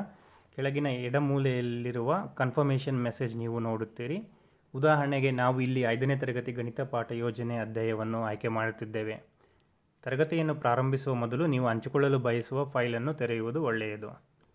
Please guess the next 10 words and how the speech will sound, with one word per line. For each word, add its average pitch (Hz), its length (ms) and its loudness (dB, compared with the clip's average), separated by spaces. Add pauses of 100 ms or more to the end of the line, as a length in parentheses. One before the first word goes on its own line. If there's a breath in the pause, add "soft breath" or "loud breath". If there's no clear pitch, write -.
(260)
ಕ್ಲಾಸ್ 143 280 4
ಮುಂದುವರಿಸಲು 139 640 0
ನೀವು 131 240 -2
ಸ್ಲೈಡ್‌ಗಳನ್ನು 123 640 -4
ಬದಲಾಯಿಸಬಹುದು 117 1000 -2 (260 loud breath)
ಮತ್ತು 170 260 0
ನಿಮ್ಮ 135 240 2
ಬೋಧನೆಯನ್ನು 123 480 0
ಎಂದಿನಂತೆ 123 640 0
ನಿರ್ವಹಿಸಬಹುದಾಗಿದೆ. 110 1000 -4